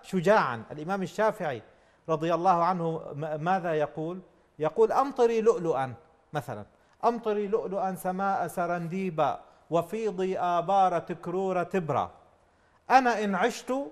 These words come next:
لست أعدم قوتا، وإذا مت لست أعدم قبرا".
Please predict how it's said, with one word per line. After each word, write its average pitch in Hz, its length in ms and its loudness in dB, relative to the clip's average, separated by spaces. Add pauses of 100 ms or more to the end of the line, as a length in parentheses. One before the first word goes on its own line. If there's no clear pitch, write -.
لست 247 320 2
أعدم 226 520 4
قوتا، 135 560 -4 (1500)
وإذا 240 440 6
مت 247 300 0
لست 240 320 0
أعدم 233 440 4
قبرا". 127 480 2